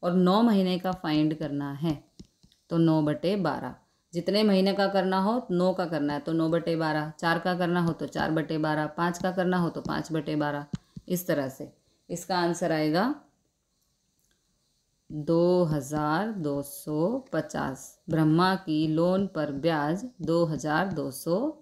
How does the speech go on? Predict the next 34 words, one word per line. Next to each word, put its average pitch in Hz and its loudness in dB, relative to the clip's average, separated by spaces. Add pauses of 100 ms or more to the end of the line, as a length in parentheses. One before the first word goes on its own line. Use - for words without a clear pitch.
(140)
पचास, 135 -4
इस 151 -8
तरह 147 -2
से 254 -2 (400)
इंटरेस्ट 170 0
की 165 -2
काउंटिंग 156 -2 (380)
करते 147 -6
हैं। 147 -2 (260)
ओके, 208 -4
तो - -8
लोन 202 4
का 208 2
ब्याज 170 2
होगा। 151 -2 (180)
अब 185 0
ये 202 2
चुकाना 160 -2
बाकी 151 -4
है, 190 -2 (320)
कौन 185 0
चुकाएगा? 185 0 (180)
पेढ़ी 175 2
चुकाएगी। 156 -6
तो 190 -6
पेढ़ी 160 0
के 156 -2
लिए 139 -6
खर्च 160 -6
है, 185 -2 (380)
तो 170 4
लाभ 160 4
हानि 147 0
में, 180 0